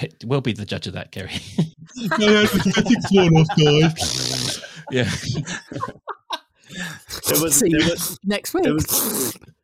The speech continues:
Speaker 2: there was a big old slurp about
Speaker 1: <laughs>
Speaker 2: two minutes ago, I have to
Speaker 3: I'm
Speaker 2: say.
Speaker 3: sorry.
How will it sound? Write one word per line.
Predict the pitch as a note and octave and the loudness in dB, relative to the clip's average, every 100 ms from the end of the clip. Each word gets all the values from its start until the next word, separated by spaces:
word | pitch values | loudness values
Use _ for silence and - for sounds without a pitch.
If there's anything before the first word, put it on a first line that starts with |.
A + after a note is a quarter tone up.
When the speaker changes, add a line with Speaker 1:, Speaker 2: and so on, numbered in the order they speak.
| _ | _
Speaker 2:
there | B2 C3+ | -4 -2
was | E3 D#3 | 0 -2
a | C#3 | -4
big | C#3+ C#3 | -6 -6
old | C3 B2+ | -6 -2
slurp | - - C3+ C3+ A2 - - | -2 -2 -2 -4 -4 -10 -12
about | A#2 A2 A2+ _ _ | -6 -6 -8 _ _
Speaker 1:
<laughs> | - - | -20 -8
Speaker 2:
two | - C3 | -4 -4
minutes | A#2+ A#2+ - - | -4 -8 -8 -8
ago, | A#2 A2 A2 | -6 -8 -8
I | A2+ | -8
have | A2+ | -10
to | A2 - | -10 -8
Speaker 3:
I'm | - - | -8 -8
Speaker 2:
say. | |
Speaker 3:
sorry. | - G#3+ G3 F#3+ E3 D3+ | -8 -6 -6 -8 -10 -12